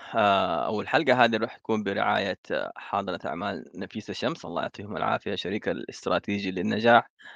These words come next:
الله يسعدهم. آم، صراحة عندهم برامج جدًا رائعة لرواد الأعمال. آه، من ال-، الناس الأوائل في، آه، خلينا نقول منظومة ريادة الأعمال أو الإيكو سيستم.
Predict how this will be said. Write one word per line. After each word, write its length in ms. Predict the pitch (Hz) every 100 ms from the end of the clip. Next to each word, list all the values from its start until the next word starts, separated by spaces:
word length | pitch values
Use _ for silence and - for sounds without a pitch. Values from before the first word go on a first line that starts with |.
| - -
الله 240 | 117 117
يسعدهم. 640 | 110 - 113 117 120 120 - -
آم، 560 | 113 104 104 101 95 - -
صراحة 420 | - 123 123 113
عندهم 420 | 107 127 117 107
برامج 380 | 110 113 113 101
جدًا 240 | 117 123
رائعة 400 | 110 107 101 120 156 _ _ -
لرواد 360 | 107 104 110 104
الأعمال. 440 | 101 104 120 180 _ _ _ _ _ -
آه، 80 | 101
من 200 | 104 104
ال-، 180 | 101 - _ 110
الناس 360 | 110 127 -
الأوائل 580 | 95 101 120 69 95 - _
في، 520 | - - 101 98 95 85 113 -
آه، 200 | 87 85
خلينا 220 | 92 101
نقول 160 | 104 101
منظومة 400 | 101 110 143 120
ريادة 160 | 113 104
الأعمال 320 | 101 107 104
أو 120 | 85
الإيكو 260 | 95 131 123
سيستم. 360 | 113 - 143